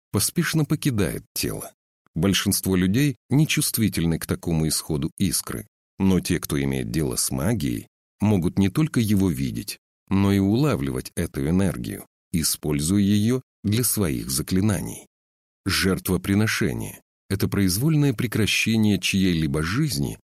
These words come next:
с целью высвобождения этой энергии. И даже у тех, кто близок к смерти, остается достаточно искры, чтобы инициировать заклинание,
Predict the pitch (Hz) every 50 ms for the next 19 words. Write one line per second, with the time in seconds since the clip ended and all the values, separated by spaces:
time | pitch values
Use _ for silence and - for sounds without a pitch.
0 | _ _ _ - - - - - - 151 151 151 151 143 131 120 127 113 - -
1 | 113 98 92 92 76 69 71 76 85 90 92 101 107 110 107 - - - 92 87
2 | - 92 90 92 107 127 131 101 - - - 107 - - - _ _ _ _ _
3 | _ _ _ - 110 101 101 98 90 82 95 92 90 90 - - 104 95 - -
4 | - - 90 69 60 69 80 98 95 80 80 76 - - - - - 76 78 101
5 | 127 - - - 69 57 - _ _ _ _ _ _ - 98 - - - 92 87
6 | 92 90 - - 87 85 104 104 - - 156 117 - - - - - - 69 -
7 | - - 87 78 76 - - - - 131 131 - _ _ _ _ - - - 113
8 | 98 104 104 - - 113 113 101 90 - - 90 80 76 76 82 80 82 71 82
9 | 95 90 113 117 123 123 101 73 57 - 110 110 -